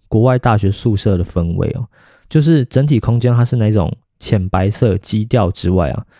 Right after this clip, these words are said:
它还有附一个很大的窗户啊。然后这个窗户啊，它面向的就是户外的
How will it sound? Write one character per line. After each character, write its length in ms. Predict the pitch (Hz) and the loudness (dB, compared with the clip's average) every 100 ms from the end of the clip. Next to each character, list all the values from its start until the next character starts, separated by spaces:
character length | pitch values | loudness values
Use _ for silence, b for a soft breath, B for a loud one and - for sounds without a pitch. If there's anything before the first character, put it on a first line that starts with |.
| b | b
它 160 | - 160 | 0 2
还 120 | 139 | 4
有 100 | 104 | 2
附 320 | - 131 104 | 0 0 0
一 60 | 101 | 0
个 240 | 101 90 | 0 0
很 200 | 95 98 | -2 -2
大 200 | 123 107 | 0 0
的 60 | 95 | 0
窗 340 | - 87 92 | -2 -4 -4
户 220 | 92 98 | -2 -2
啊。 120 | - - b b b b b - | -4 -10 b b b b b 0
然 120 | 131 | 4
后 120 | 185 | 4
这 180 | 175 175 | 2 2
个 280 | 135 110 131 | 2 2 -2
窗 340 | - 127 123 | -2 0 2
户 180 | 131 107 | 2 2
啊， 120 | - - | 0 0
它 80 | |
面 240 | 143 156 120 | 2 2 2
向 220 | 139 120 | 2 0
的 80 | 98 | 2
就 140 | 110 | 0
是 260 | - 117 92 | 0 0 0
户 280 | - 127 117 | 0 0 2
外 200 | 113 92 | 2 0
的 260 | 80 85 | -2 -4